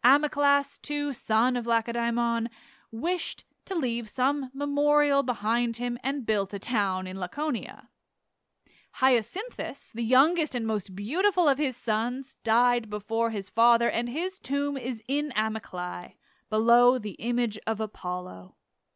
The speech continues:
On the death of Amyclas, the empire came to Egalus, the eldest of his sons, and afterwards, when Egalus died, to Kinortas. Kinortas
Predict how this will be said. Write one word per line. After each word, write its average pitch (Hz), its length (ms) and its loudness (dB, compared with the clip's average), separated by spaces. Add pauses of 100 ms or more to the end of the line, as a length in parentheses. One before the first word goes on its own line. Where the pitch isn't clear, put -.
(420)
On 254 180 6
the 269 80 4
death 247 360 2
of 226 160 -2
Amyclas, 233 720 -2
the - 180 -6
empire 277 440 0
came 196 500 -6 (220)
to 226 120 -6
Egalus, 214 800 -4 (280)
the 190 160 0
eldest 196 380 2
of 202 120 -2
his 220 140 0
sons, 294 440 0
and 214 160 -2
afterwards, 185 800 -4 (240)
when 240 160 -2
Egalus 392 680 2
died, - 480 -2 (460)
to 240 160 -6
Kinortas. - 960 -2 (260)
Kinortas 262 800 2